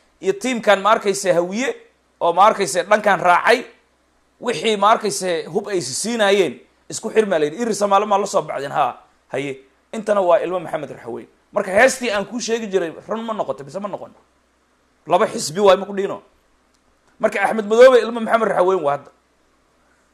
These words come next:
Wallahi, wallahi. Because heshiiska warqadda waxay ku jirtaa, lafta gareen waa inaad ka dambaysa adiga. Hoggaanka koonfurta lafta gareen waay. Saasaa lagu dhahay Axmed Madoobe. Ma saxiixee ma ogoshahay?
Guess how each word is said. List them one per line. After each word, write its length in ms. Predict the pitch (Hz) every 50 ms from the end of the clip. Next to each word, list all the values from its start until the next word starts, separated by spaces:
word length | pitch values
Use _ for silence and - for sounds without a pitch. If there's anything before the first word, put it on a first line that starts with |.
| _ _ _ _ _ _ _ _ _ _ _ _ _ _ - - 180
Wallahi, 360 | 190 240 247 269 294 214 254
wallahi. 400 | 220 214 214 220 226 208 175 156 123 - - _ _ _ _ _ _ _ _ _ -
Because 280 | 214 214 294 277 -
heshiiska 480 | 254 247 226 - 311 339 294 - - 220
warqadda 400 | 220 226 226 254 269 277 285 262
waxay 180 | 233 202 220 214
ku 100 | 247 320
jirtaa, 340 | 294 269 185 196 165 127 - - - - _ _
lafta 300 | - 208 240 - - 233
gareen 260 | 202 190 202 214 226 214
waa 120 | 190 180
inaad 160 | 196 190 165
ka 80 | - 185
dambaysa 400 | 160 160 127 117 117 - 131 95
adiga. 200 | 113 120 104 - _ _ _ _ _ _ _ _ _ _ _ _ _ _ _ _ _
Hoggaanka 440 | 156 147 131 170 196 233 247 - -
koonfurta 480 | - - 175 170 - 214 220 - - 170
lafta 240 | 151 - - - 139
gareen 280 | 139 135 139 139 127
waay. 140 | 117 98 - _ _
Saasaa 440 | _ - - 220 214 190 - 208 175
lagu 180 | 165 175 175 196
dhahay 200 | 185 156 143 135
Axmed 180 | 127 127 135 127
Madoobe. 300 | 131 135 139 135 131 104 - _ _ _ _ _ _ _ - - - - _ _ _
Ma 80 | - 175
saxiixee 480 | - - - - 220 226 180 156 180 170
ma 100 | 160 156
ogoshahay? 420 | 156 151 175 160 - 131 117